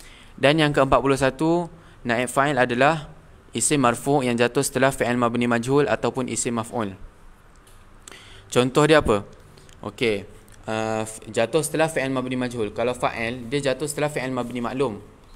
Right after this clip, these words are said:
Kalau, uh, naib fa'il adalah jatuh setelah fi'il mabni majhul. Fi'il yang kita tak tahu pelaku dia mana. Ha, dah.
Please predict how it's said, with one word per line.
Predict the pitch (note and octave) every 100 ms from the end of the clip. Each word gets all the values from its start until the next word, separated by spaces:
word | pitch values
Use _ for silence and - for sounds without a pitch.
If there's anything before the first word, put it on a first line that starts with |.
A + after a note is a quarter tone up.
| - - -
Kalau, | A#2+ A2+ A2+ - - - - -
uh, | A#2 A2+ A2+
naib | A#2 B2+ C3+
fa'il | C#3+ C#3+ D3
adalah | C3 C3 E3+ D#3+ - - - -
jatuh | - A#2 C3 C#3
setelah | - C#3+ D#3+ C#3+ -
fi'il | - A#2+ B2+
mabni | B2 A#2 B2+
majhul. | B2 A#2+ A#2 G#2
Fi'il | - B2+
yang | C3+ B2
kita | B2+
tak | C3+ A#2
tahu | C3+ A#2
pelaku | A#2+ B2 A#2
dia | A2+
mana. | G#2+ F#2+ - - - - C3 - - - - - - - - - -
Ha, | A#2 G#2+
dah. | A2 C3